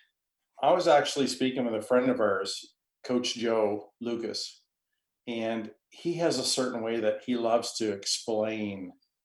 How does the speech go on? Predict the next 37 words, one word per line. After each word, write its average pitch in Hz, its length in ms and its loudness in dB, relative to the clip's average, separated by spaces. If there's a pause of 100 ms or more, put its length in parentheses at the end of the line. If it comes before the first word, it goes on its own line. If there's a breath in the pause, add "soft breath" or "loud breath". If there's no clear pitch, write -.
(360)
how 117 240 4
advisors 107 600 4
should 104 540 -2
invest 104 460 0
more 104 240 2
in 98 80 -8
marketing 98 420 0
and 101 200 -8
how 135 240 4
to, 113 260 4
how 131 80 4
to 107 180 2 (120)
think 127 180 2
about 101 220 0
marketing. - 420 -10 (640)
And 107 260 0
so 123 300 -2 (320)
these 180 280 -4
actually, 139 460 2
I 143 160 6
named 143 280 4
it 131 100 2
the 127 80 -2
growth 120 340 2
pyramid 143 380 0
for 110 120 -10
fun, 131 360 0 (560)
but 123 180 2
this 165 220 2
is 160 80 -2
through 156 180 0
a - 100 0
conversation 123 580 0
I 104 80 0
had 104 160 -2
with - 160 -12
Joe. 95 260 -2